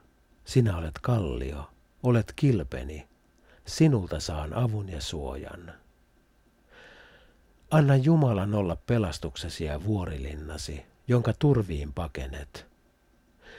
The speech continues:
Ihmisiin ei voi loppuun saakka luottaa, mutta Jumalaan voi. Mitä vahvemmin meidän rauhamme horjuu,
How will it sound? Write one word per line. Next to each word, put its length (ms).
Ihmisiin 540
ei 220
voi 140
loppuun 480
saakka 400
luottaa, 800
mutta 280
Jumalaan 760
voi. 340
Mitä 300
vahvemmin 600
meidän 340
rauhamme 480
horjuu, 800